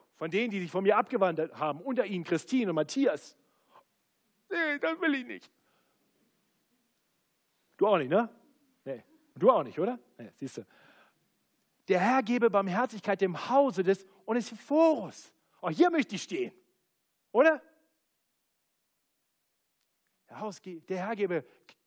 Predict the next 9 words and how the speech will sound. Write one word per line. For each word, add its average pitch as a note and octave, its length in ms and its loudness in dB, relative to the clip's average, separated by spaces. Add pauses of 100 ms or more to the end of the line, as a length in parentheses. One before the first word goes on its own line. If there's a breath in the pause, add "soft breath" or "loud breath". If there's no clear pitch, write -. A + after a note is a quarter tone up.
Barmherzigkeit G3 680 0
dem F3 140 -4 (160 loud breath)
Hause G#3 180 4
des G3+ 200 -6
Carsten A#3+ 420 -4
und E3 80 -10
des - 140 -14
Peter G#3 420 -8
und D#3+ 180 -4